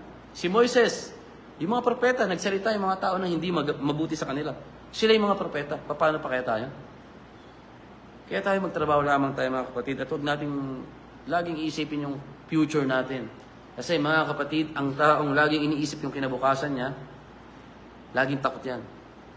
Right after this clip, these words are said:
Hindi makakatulog yan. Laging pinapahirapan niya sarili niya. "Paano kaya bubuhayin yung sarili, yung mga anak ko?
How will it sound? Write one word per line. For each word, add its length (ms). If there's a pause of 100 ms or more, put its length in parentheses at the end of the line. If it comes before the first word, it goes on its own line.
(480)
Hindi 160
makakatulog 480
yan. 160 (640)
Laging 320
pinapahirapan 480
niya 160
sarili 320
niya. 80 (320)
"Paano 320
kaya 160
bubuhayin 560
yung 80
sarili, 480
yung 240
mga 160
anak 240
ko? 80